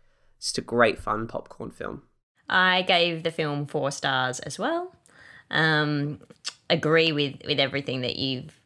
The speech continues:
Speaker 2: you've just mentioned. I sort of think it's, you know, it's a film where you watch the trailer, you know it's gonna be good. You know, you can feel it. You're gonna, you know, it's just no doubt you're gonna have fun. You go, you watch the film, and yep, you're, like,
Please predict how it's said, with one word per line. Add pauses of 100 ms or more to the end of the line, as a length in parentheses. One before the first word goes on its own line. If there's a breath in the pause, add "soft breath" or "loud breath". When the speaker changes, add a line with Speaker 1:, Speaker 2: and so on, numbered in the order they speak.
(100)
Speaker 2:
you've
just
mentioned.
I
sort
of
think
it's,
you
know,
it's
a
film
where
you
watch
the
trailer,
you
know
it's
gonna
be
good. (520 soft breath)
You
know,
you
can
feel
it.
You're
gonna, (140)
you
know,
it's
just (180)
no
doubt
you're
gonna
have
fun.
You
go,
you
watch
the
film,
and
yep, (100)
you're,
like,